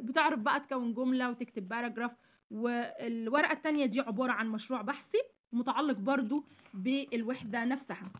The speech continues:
بعد كده بقى بيديك جنرال كده اكسرسايز، يعني، آه، امتحان كده عام على الوحدة نفسها، بيكون بمواصفات الورقة الامتحانية، وبيتكون طبعا كل امتحان من سؤال الليسننج وسؤال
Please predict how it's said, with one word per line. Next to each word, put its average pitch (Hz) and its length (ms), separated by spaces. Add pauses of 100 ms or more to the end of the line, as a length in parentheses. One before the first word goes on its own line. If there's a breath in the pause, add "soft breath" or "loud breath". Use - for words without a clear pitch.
(180)
بعد 226 260
كده 240 200
بقى 262 220 (200)
بيديك 226 400
جنرال 233 380
كده 220 240
اكسرسايز، 254 600 (300)
يعني، 254 400 (380 loud breath)
آه، 226 260
امتحان 269 420
كده 262 180
عام 262 240
على 214 200
الوحدة 269 340
نفسها، 320 360
بيكون 277 360
بمواصفات 233 640
الورقة 254 280
الامتحانية، 226 640 (400 soft breath)
وبيتكون 302 500
طبعا 277 320
كل 302 180
امتحان 269 500
من 247 80
سؤال 247 220
الليسننج 254 480
وسؤال 247 380